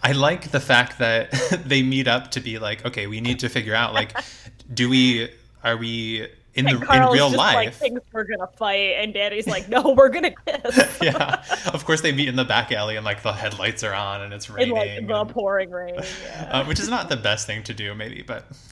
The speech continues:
Speaker 1: obviously as they get
Speaker 2: <laughs>
Speaker 1: arrested. But,
Speaker 2: Yeah. <laughs>
Speaker 1: um,
Speaker 2: Oh, well, yeah.
Speaker 1: but I, I really like that 'cause I was like, this is the rational, like, emotional, like, adult thing to do is, like,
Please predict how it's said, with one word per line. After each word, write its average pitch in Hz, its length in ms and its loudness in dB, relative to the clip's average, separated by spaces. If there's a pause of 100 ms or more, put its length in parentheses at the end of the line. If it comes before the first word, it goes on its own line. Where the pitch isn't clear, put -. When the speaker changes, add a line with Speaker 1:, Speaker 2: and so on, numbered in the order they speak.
(140)
Speaker 1:
obviously 123 480 2
as 107 140 -2
they 107 120 -6
get 101 100 -6
Speaker 2:
<laughs> 101 100 -4
Speaker 1:
arrested. 120 400 -8 (420)
But, 123 480 2
Speaker 2:
Yeah. 123 280 0
<laughs> - 20 -
Speaker 1:
um, 127 320 -2
Speaker 2:
Oh, 160 120 -6
well, 170 340 -12
yeah. - 500 -18 (180)
Speaker 1:
but 135 180 2
I, 139 180 2
I 135 60 4
really 175 280 0
like 143 220 -2
that 120 180 -2
'cause - 100 -10
I 120 60 -6
was 117 220 -8
like, 110 340 -6
this 165 160 -2
is 170 160 -8
the 143 100 -2
rational, 113 480 -2
like, 110 240 -6
emotional, 110 480 -8
like, 107 280 -8 (120)
adult 127 340 0
thing 107 160 -4
to 110 100 -10
do 104 160 -8
is, 101 180 -8
like, 101 280 -8